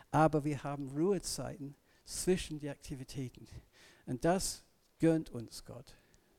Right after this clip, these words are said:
Das gönnt uns Gott. Kenneth Hagin hat gesagt, dass er über achtzig war,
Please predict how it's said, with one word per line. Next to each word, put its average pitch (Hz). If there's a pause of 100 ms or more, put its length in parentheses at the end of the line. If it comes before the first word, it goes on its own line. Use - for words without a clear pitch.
(420)
Das 165
gönnt 165
uns -
Gott. - (440)
Kenneth 180
Hagin 180
hat 139
gesagt, 143
dass 139
er 135 (220)
über -
achtzig 151
war, 139